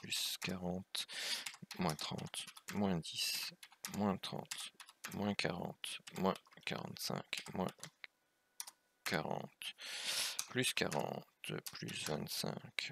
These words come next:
moins trente, plus soixante-cinq, plus trente-cinq. Ouh, tout juste.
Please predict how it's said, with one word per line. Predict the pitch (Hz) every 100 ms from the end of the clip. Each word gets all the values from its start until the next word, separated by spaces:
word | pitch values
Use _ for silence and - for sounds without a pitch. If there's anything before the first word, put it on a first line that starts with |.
| -
moins | 92 90 - _ - -
trente, | - - - - - -
plus | - - - -
soixante-cinq, | - - - - - - 101 95 -
plus | - - - -
trente-cinq. | - 190 110 - 60 - - - - - - - _ _ _ _ _ -
Ouh, | 381 - - - -
tout | - 190
juste. | 98 135 -